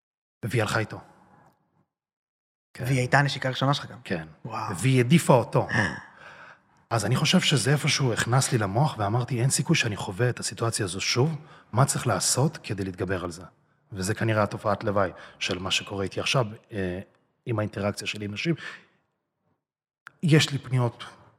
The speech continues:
Speaker 1: מפה עד להודעה חדשה. והעניין של הפיזיות, אני, כמו שאמרתי לך, הייתי גר במקום ועם תקציב לא כל כך טוב, גם השכונה הייתה בעייתית. באותה תקופה,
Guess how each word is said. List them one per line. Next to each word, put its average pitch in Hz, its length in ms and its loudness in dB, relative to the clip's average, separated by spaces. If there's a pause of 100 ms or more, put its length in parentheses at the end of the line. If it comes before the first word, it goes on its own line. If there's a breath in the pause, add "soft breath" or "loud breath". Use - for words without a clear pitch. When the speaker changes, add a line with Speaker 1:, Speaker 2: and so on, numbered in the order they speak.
Speaker 1:
מפה 120 300 0
עד 98 80 2
להודעה 90 200 0
חדשה. - 340 -6 (1000 loud breath)
והעניין 110 340 4
של 117 160 0
הפיזיות, 98 540 -2 (100)
אני, 101 440 0 (160)
כמו 123 220 2
שאמרתי 104 580 -2
לך, - 80 -6
הייתי 104 240 -2
גר 98 300 2 (1200)
במקום 117 600 2 (180)
ועם 92 580 -4 (480 loud breath)
תקציב 110 360 2
לא 110 100 4
כל 113 160 -2
כך - 140 -6
טוב, 151 240 4 (460 loud breath)
גם 117 140 6
השכונה 107 380 2
הייתה 104 220 0
בעייתית. 87 460 -2
באותה 98 240 0
תקופה, 117 380 0